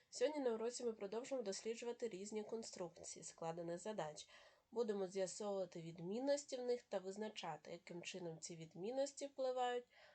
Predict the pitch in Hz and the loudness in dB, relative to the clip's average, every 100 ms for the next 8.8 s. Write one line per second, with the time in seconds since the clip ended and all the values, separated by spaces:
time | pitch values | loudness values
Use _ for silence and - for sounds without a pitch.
0 | - _ 190 180 160 156 - 165 202 208 | -20 _ 2 2 2 -2 -4 0 2 0
1 | 202 202 196 190 185 170 147 - - - | 0 2 0 0 -2 -2 -6 -10 -16 -16
2 | - - - - _ _ 240 226 302 339 | -20 -20 -20 -20 _ _ 2 4 4 4
3 | 294 285 226 214 196 202 233 233 214 202 | 4 2 -2 0 2 2 2 0 0 4
4 | 196 185 180 180 185 180 175 - 196 190 | 4 4 2 -4 -4 -4 -4 -6 -8 0
5 | 185 - - 170 214 208 185 175 165 - | 0 0 -8 -6 -4 -4 -4 -6 -8 -10
6 | - 175 - - - 320 - - - - | -10 -14 -14 -2 0 0 -4 -20 -20 -20
7 | - _ 196 190 - 175 165 - 185 208 | -20 _ 4 4 2 -8 -8 -6 0 4
8 | 277 294 285 262 - 262 254 | 6 6 2 -2 -4 2 6